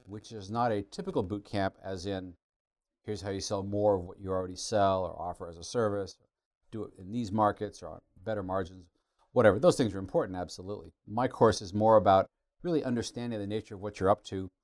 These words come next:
Are you a good business in addition to being a good startup? Because you may be the best technology and technologist in the world, but without a good business practice and infrastructure around you,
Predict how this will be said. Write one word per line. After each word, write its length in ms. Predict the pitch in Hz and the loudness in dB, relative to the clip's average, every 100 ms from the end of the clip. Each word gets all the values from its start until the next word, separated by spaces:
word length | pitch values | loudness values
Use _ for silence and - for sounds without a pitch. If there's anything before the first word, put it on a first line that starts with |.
| _ _ | _ _
Are 100 | 107 | 4
you 140 | 131 135 | 6 4
a 60 | |
good 180 | 117 107 | 2 -4
business 420 | 123 110 107 - - | -4 -6 -8 -10 -14
in 80 | 113 | -12
addition 340 | 104 123 110 | -10 -12 -14
to 60 | 101 | -16
being 240 | 113 104 | -14 -14
a 40 | 90 | -14
good 180 | 92 | -16
startup? 420 | - 160 113 80 - _ _ _ _ | -12 -6 -6 -8 -14 _ _ _ _
Because 460 | - 95 90 - _ _ _ _ - | -10 -8 -8 -10 _ _ _ _ -2
you 140 | 131 | 0
may 80 | 127 | 2
be 100 | 107 | 0
the 120 | 101 | 0
best 200 | 113 - | 0 0
technology 600 | - - 98 101 92 98 87 | -6 -6 -2 0 -2 -8 -12
and 120 | 95 | -12
technologist 640 | 98 90 107 117 98 98 - 104 | -8 -4 0 2 0 -4 -18 -20
in 80 | 92 | -20
the 60 | |
world, 420 | 92 135 131 104 92 _ _ _ - | 0 8 10 10 6 _ _ _ -12
but 120 | 101 | 0
without 240 | 104 110 | 2 4
a 20 | |
good 180 | 101 95 | 2 -6
business 280 | 107 101 95 | -10 -14 -16
practice 560 | - 95 92 95 - - _ _ | -6 -6 -6 -12 -20 -20 _ _
and 300 | 95 90 87 | -16 -14 -16
infrastructure 560 | 110 - - 107 101 101 | -20 -18 -4 -4 -2 -6
around 320 | 95 147 135 | 4 6 6
you, 180 | 101 95 | 4 -6